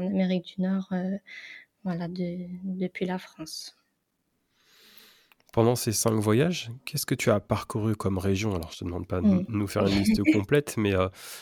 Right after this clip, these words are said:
Speaker 2: qu'est-ce que tu retiendrais ? Et peut-être, heu, quelles sont tes recommandations, au final,
Speaker 1: Mmh.
Speaker 2: qui découlent de ça ? Mais, heu, bien au-delà, j'imagine qu'en cinq voyages, on a le temps de,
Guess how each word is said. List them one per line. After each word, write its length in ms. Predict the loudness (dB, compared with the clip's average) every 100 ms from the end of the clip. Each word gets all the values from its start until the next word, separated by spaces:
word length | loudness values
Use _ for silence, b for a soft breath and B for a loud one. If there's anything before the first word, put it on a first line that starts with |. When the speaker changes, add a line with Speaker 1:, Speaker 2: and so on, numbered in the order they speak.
| B -14 -4
Speaker 2:
qu'est-ce 220 | -4 -2
que 80 | -4
tu 180 | 0
retiendrais ? 680 | 2 2 2 2 0 2 0
Et 40 | -2
peut-être, 520 | -4 -4 -4 -4 -16 -16
heu, 240 | -12 -10 -8
quelles 200 | -8 -8
sont 180 | -8
tes 160 | -8 -8
recommandations, 840 | -6 -6 -6 -6 -4 -6 -6 -6
au 60 | -6
final, 440 | -6 -4 -2 0
Speaker 1:
Mmh. 180 | 0 -2 -4
Speaker 2:
qui 140 | -10
découlent 320 | -8 -6 -6 -4
de 100 | -4
ça ? 260 | -2 -2
Mais, 200 | -2 -4 -4
heu, 120 | -6 B B B -2
bien 120 | 0
au-delà, 240 | 2 2 2
j'imagine 360 | 2 2 2
qu'en 140 | 0 -2
cinq 220 | -2 -2
voyages, 300 | 0 0 0
on 40 | -4
a 80 |
le 60 | -6
temps 240 | -6 -6
de, 460 | -6 -6 -6 -6 -8